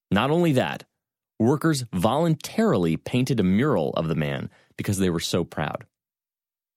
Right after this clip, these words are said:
Now, you may not have a business where people can get killed, but you are killing people's ideas constantly by making them feel unsafe in very subtle ways.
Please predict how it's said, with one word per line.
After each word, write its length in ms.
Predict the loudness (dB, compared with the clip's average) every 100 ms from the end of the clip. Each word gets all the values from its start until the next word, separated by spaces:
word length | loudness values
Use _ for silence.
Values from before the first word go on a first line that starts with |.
| _ _ _ _ _ -2
Now, 120 | 2
you 140 | 2
may 180 | 2 2
not 160 | 0 0
have 140 | 0
a 60 | 2
business 540 | 2 2 0 -2 -2
where 120 | -2
people 280 | 0 0 -2
can 200 | -2 -2
get 200 | -2 -4
killed, 460 | -2 -2 -2 -6 -16 _ _ _ _ _ _
but 80 | 0
you 120 | 2 2
are 60 |
killing 360 | 2 2 2 2
people's 360 | 0 0 2 0
ideas 520 | 0 0 2 0 -4
constantly 760 | -4 -2 -2 -2 -4 -4 -6 -12 _ _ _
by 120 | 0
making 320 | 2 0 0
them 140 | 0 0
feel 260 | 0 0 0
unsafe 640 | 0 0 -2 -4 -6 -18 _ _
in 160 | -2 0
very 300 | 0 0 0
subtle 340 | -2 -4 -2
ways. 460 | -4 -4 -6 -12